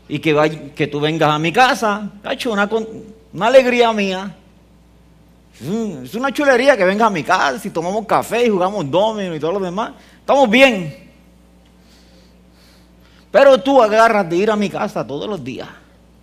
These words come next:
¿Me explico? Entonces, la acción tuya es una acción irresponsable.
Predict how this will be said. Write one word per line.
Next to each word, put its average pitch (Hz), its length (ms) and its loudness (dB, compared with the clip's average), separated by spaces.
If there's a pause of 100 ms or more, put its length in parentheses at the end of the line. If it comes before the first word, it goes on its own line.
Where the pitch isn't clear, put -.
(3000)
¿Me 123 60 -12
explico? - 360 -8 (640)
Entonces, 214 280 0 (840)
la 165 320 0
acción 262 840 2
tuya 185 580 4 (640)
es 151 100 -6
una 180 140 -4
acción 220 320 -6
irresponsable. 165 920 -4